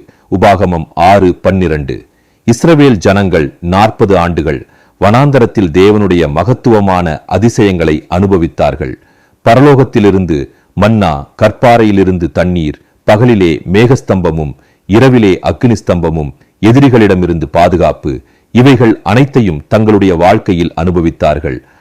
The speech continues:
அதே சமயம் அவர்கள் வணங்கா கழுத்துள்ள ஜனங்கள், தேவனுடைய வார்த்தைக்கு செவி கொடுக்க மாட்டார்கள் என்பதை தேவன்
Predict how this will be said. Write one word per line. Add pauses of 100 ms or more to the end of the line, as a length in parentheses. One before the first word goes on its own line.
(120)
அதே
சமயம்
அவர்கள்
வணங்கா
கழுத்துள்ள
ஜனங்கள், (220)
தேவனுடைய
வார்த்தைக்கு
செவி
கொடுக்க
மாட்டார்கள்
என்பதை (220)
தேவன்